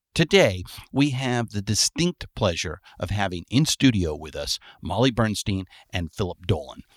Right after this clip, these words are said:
the producer-director team for the new documentary now being shown at film festivals around the country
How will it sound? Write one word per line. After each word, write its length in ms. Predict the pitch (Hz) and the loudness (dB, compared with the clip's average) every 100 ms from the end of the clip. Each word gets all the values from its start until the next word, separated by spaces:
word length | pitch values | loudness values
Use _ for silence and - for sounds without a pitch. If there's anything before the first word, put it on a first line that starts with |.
| _ | _
the 200 | 104 90 | -2 -2
producer-director 1040 | - 87 101 101 - 85 78 90 90 - 87 | -4 -2 0 0 0 -4 -6 -6 -6 -6 -6
team 420 | - 135 95 76 | 2 2 2 -2
for 300 | - 98 90 | -10 -8 -6
the 220 | 87 92 | -4 -2
new 240 | 92 117 160 | 4 4 4
documentary 840 | 123 104 - 92 95 95 87 78 | 2 0 0 -2 -2 -4 -6 -6
now 280 | 80 82 101 | -8 -6 -2
being 180 | 107 104 | 0 0
shown 560 | - - 117 95 82 82 | 2 2 2 2 -2 -10
at 160 | 78 - | -14 -2
film 260 | 151 143 | 2 2
festivals 540 | - 82 - 85 80 - | 2 -4 -6 -10 -12 -10
around 160 | 82 | -12
the 80 | 85 | -4
country 420 | - 117 - 76 | 2 2 0 -8